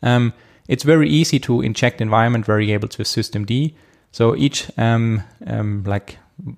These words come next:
what you have, like, a init file, like, it's kind of the unit file in systemd.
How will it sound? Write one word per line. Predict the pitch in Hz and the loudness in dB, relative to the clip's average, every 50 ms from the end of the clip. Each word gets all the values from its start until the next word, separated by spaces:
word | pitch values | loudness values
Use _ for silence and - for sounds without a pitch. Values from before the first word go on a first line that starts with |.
| - 123 - - 123 139 - _ | -16 -18 -18 -18 -20 -20 -18 _
what | - - - - | -10 -8 -4 -2
you | 110 | 0
have, | 101 113 107 - - | 2 2 2 2 2
like, | 107 104 - | 0 0 0
a | - 110 107 117 | -2 -4 -4 -2
init | - 143 147 147 135 - - - _ | 0 2 2 2 2 0 -4 -20 _
file, | - - - 123 117 120 123 127 123 | -12 -4 0 2 2 4 4 2 2
like, | 120 113 110 110 - | 2 2 0 0 -2
it's | - - - | -4 -10 -8
kind | - - 110 110 | -6 -6 -6 -6
of | - - - | -6 -12 -6
the | - 113 | -4 -2
unit | 127 139 151 156 151 - | 0 0 0 0 0 -2
file | - 135 127 123 123 120 | 0 0 2 2 2 0
in | 117 117 | 0 -2
systemd. | 117 127 120 - - 123 117 120 120 123 123 | -2 -2 -4 -2 -2 -2 -2 0 -2 -2 -4